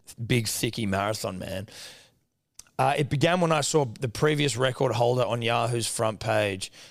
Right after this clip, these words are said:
He was six foot tall, four hundred pound sumo wrestler. I saw him and I knew I could beat his time.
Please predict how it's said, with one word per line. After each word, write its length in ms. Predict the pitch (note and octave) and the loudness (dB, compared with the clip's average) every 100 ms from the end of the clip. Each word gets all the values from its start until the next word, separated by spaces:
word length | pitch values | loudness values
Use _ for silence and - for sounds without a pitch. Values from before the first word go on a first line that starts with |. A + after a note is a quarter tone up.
| - | -6
He 100 | A2+ | -2
was 120 | A2 | 0
six 200 | D3+ C#3 | 0 0
foot 160 | D3 C3+ | -2 0
tall, 220 | C3+ A#2+ | 0 0
four 340 | - - C3 | 0 0 2
hundred 240 | B2+ B2 A2 | 2 -2 -2
pound 260 | A#2+ A2 | -2 0
sumo 340 | G#2+ - A#2+ A2 | -2 -2 0 2
wrestler. 360 | G#2 G2 G2+ D2 | 0 0 -4 -2
I 140 | G#2+ | -2
saw 280 | - A2 A2+ | -2 0 0
him 120 | G#2+ | 0
and 180 | G#2 G2 | -2 -2
I 60 | |
knew 200 | G2+ G#2 G2+ | -4 -2 -2
I 100 | G2 | -4
could 160 | G2+ | -4
beat 160 | G2+ F#2+ | -4 -4
his 120 | F#2+ | -4
time. 400 | - F#2 F2 F2 | -4 -4 -4 -6